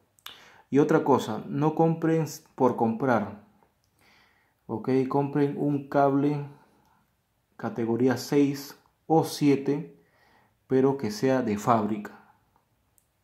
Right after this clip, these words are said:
¿Ok? ¿Qué quiere decir de fábrica? Que ya viene con sus conectores ya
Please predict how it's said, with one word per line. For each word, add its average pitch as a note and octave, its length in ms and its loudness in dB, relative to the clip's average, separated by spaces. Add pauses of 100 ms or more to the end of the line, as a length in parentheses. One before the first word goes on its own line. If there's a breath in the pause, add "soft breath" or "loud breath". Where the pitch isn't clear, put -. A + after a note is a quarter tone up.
(840)
¿Ok? A2 240 -12 (260)
¿Qué C#3 160 -2
quiere C#3+ 220 -2
decir C3+ 380 0
de B2 100 2
fábrica? A2+ 640 -2
Que A2 160 -4
ya B2 160 2
viene C3 340 0
con A2+ 220 0
sus A2 180 -4
conectores A#2 720 0
ya B2 420 -2